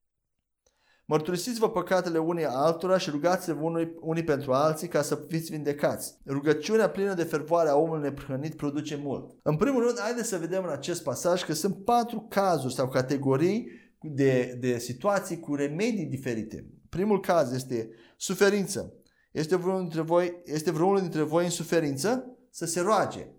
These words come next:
Din moment ce mai târziu spune, „Este vreunul dintre voi bolnav”, înseamnă că această suferință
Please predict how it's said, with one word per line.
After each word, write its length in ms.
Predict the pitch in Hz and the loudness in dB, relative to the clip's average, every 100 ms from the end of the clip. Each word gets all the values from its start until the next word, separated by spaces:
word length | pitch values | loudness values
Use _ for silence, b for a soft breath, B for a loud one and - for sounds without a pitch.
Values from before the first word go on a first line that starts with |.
| _ _ _ _ _ _ _ _ _ _ _ - | _ _ _ _ _ _ _ _ _ _ _ -6
Din 160 | 160 | 0
moment 400 | 180 190 302 339 | 2 2 2 0
ce 80 | 240 | 0
mai 240 | 190 180 | 2 2
târziu 320 | 160 185 170 226 | 2 0 0 -4
spune, 260 | - 202 | -2 -2
„Este 160 | 196 196 | 0 0
vreunul 240 | 175 202 | 2 0
dintre 200 | 185 175 | 0 0
voi 200 | 160 175 | 0 0
bolnav”, 520 | 156 156 151 208 202 | 0 0 2 4 4
înseamnă 380 | 165 - 214 220 | 2 0 0 0
că 80 | - | -2
această 340 | 151 196 190 | -2 0 -2
suferință 1040 | 165 - 143 147 190 226 - 131 139 - | -4 -6 -2 0 0 -2 0 0 0 -2